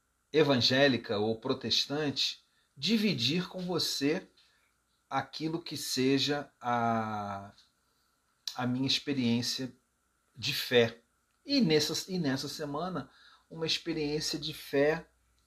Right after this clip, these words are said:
é, baseada em situações difíceis. Antes da gente falar das situações difíceis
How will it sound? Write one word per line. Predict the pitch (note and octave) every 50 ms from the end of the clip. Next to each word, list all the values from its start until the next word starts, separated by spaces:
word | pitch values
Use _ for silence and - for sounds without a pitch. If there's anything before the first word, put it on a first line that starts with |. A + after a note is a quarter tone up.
| _ _ _ _
é, | - C#3+ C#3+ C#3 C#3 C3 C3 B2+ B2 A#2+ A#2+ A#2+ A2+
baseada | G#2 G#2 C3 C#3+ D#3 D3 - - D3 C#3 B2+ B2+ C3 C#3 C#3 C3+ D3+ D3 D3 - - _ _ _ _ _ _ -
em | F#3
situações | F3 - - E3+ - E3+ D#3 D3+ - - D3+ D3 C#3+
difíceis. | C3 C3+ - - - A2+ G2 F#2+ - - - - - - - - - - - - - - - _ _ _
Antes | - C4 F#4 F#4 - -
da | G#3+
gente | E3 E3+ E3+ -
falar | - - D3+ C#3 C#3 C#3
das | C3 C3+ C3+ C3+
situações | - C3+ - - C3+ A#2+ A#2 - - B2+ B2 A#2+
difíceis | G#2+ G#2+ G#2+ - - B2 C3 C3 - - - G#2 - - - - - - -